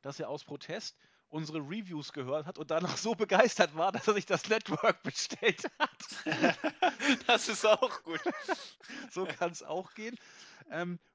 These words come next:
Speaker 1: Murmel möchte ich grüßen. C M Funk, der hat auch ganz süß geschrieben, ohne unsere Podcasts würde ihm mittlerweile schon was fehlen.
Speaker 2: Den
Speaker 1: Das fand
Speaker 2: grüße ich
Speaker 1: ich
Speaker 2: auch von mir ganz lieb.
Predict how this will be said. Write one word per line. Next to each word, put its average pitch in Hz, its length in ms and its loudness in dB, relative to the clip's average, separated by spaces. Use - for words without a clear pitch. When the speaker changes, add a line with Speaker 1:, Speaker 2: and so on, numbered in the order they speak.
Speaker 1:
Murmel 247 960 -8
möchte 214 320 -12
ich 208 140 -16
grüßen. 254 520 -12
C - 500 -10
M 160 340 -8
Funk, 220 580 -6
der 143 120 -10
hat - 160 -12
auch 156 160 -10
ganz 165 220 -8
süß 175 200 -12
geschrieben, 160 380 -12
ohne 175 260 -6
unsere 147 220 -8
Podcasts 147 680 -14
würde 143 220 -12
ihm 131 160 -10
mittlerweile 131 480 -12
schon 123 220 -12
was 107 180 -12
fehlen. 202 420 -12
Speaker 2:
Den 127 80 -12
Speaker 1:
Das 147 80 -16
fand 135 160 -10
Speaker 2:
grüße 123 100 -12
ich 147 80 -18
Speaker 1:
ich - 60 -12
Speaker 2:
auch 139 160 -8
von 120 240 -18
mir 120 200 -16
ganz 107 320 -20
lieb. 110 160 -20